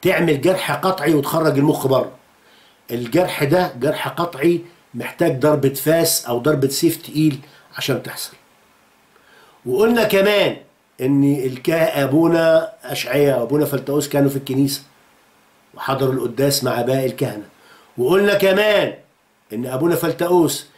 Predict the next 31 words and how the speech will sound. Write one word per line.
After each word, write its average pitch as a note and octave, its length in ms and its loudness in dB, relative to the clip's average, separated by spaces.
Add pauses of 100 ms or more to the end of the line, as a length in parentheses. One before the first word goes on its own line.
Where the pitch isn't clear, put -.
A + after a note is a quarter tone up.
(260)
كان C3+ 200 0
معاه E3 320 2
أخته - 240 -2
وعيال D#3 280 2
أخته E3+ 240 0
موجودين D3+ 460 2
في، - 100 -8 (400)
في - 140 -6
اليوم F3 260 4
اللي E3 120 0
قبلها E3 280 2
وبايتين D#3+ 460 2
معاه، E3 500 2 (280)
فمش A#2+ 280 -8
معقولة C#3 300 2
يكون C#3+ 220 2
مشارك C#3 400 2
في C3+ 120 -4
جريمة C3+ 320 2
زي C3 180 2
كده. C#3 220 -4 (640)
وقلنا B3 360 4
كمان G#3 600 2 (560)
إن C#3 120 0
العملية D3+ 420 2
كانت F3+ 280 0
معلومة F3+ 400 4
من E3+ 140 0
الأمن D#3 400 -2 (560)
أثناء D#3 280 -2
حدوثها، F#3+ 560 0